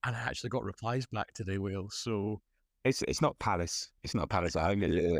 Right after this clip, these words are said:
Speaker 3: yeah, yeah. That's a big goal. But I mean, Arsenal, we do have, I mean, we are sort of known for that. Almost the fans come out for the big games, sometimes to the detriment, you know, of, "Oh, it's just Palace. Oh, it's, it's just Bournemouth. Oh, it's just Burnley."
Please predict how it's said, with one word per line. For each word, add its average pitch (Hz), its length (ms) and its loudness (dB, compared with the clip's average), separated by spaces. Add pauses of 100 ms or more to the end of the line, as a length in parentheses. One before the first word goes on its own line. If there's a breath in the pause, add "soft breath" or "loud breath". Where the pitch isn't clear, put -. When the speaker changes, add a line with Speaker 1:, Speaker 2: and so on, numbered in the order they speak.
(140)
Speaker 3:
yeah, 71 140 2
yeah. 65 160 0 (140)
That's - 200 0
a 156 40 -4
big 170 180 4
goal. 151 240 6
But 120 100 4
I 120 40 6
mean, 123 120 6
Arsenal, 135 400 4
we 135 120 6 (100)
do 143 140 6
have, 127 300 4 (480)
I 92 40 2
mean, 90 100 4
we 92 100 4
are 107 160 2
sort - 200 -2
of 76 60 0
known 67 280 2
for - 160 -6
that. 60 260 -4
Almost 62 460 -4 (100)
the 64 60 -14 (140)
fans 64 680 -4 (240)
come 67 240 -6
out 64 240 -2
for - 80 -12
the 64 100 -8
big 65 300 -6
games, 65 720 -6 (120)
sometimes - 540 -10
to 57 80 -10
the 57 60 -8
detriment, - 480 -6 (280)
you 71 140 -6
know, 65 140 -4
of, 113 160 -6 (480 soft breath)
"Oh, 101 180 0
it's 69 120 -6
just - 200 -16
Palace. - 640 0
Oh, 95 320 6
it's, 64 120 -4 (200)
it's 57 260 -6
just 76 200 -4
Bournemouth. 69 360 0 (140)
Oh, 69 240 4
it's 65 100 -4
just 67 160 -4
Burnley." 62 420 -2